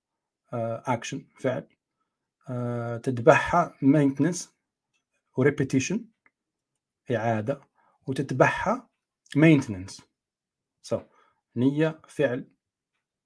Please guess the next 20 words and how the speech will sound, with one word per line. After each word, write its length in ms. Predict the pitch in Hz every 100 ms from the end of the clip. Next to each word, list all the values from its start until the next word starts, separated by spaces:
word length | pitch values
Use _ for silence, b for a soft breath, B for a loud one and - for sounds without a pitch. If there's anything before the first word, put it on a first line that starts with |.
| -
إعادة، 560 | 113 101 120 135 160 - _ _ _ _ _ _ _
ثم، 360 | - 131 131 143
آه، 220 | 180 - _ _ -
maintenance، 720 | 123 117 120 135 127 113 104
ت-، 80 | -
ت-، 380 | 117 - 113 110
تكريس، 460 | 117 - 104 - - _
ولا 600 | 120 104 104 104 107 107
المينتنس 580 | 113 110 123 113 104 92
تاعها. 240 | 98 - - B B B B -
ونلاحظوا 340 | 135 185 170
باللي 200 | 156 160
هذوك 260 | 170 180 175
الثلاث-، 440 | 139 131 185 202
الثلاثة 400 | 151 - 214 226
الأولين 320 | 180 180 165 147
هذوك، 340 | 117 104 - -
النية 460 | 135 160 180 113 95
فالفعل 580 | - 147 - 156 95 - _ _ _ _
فالإعادة، 760 | - 160 190 208 175 165 214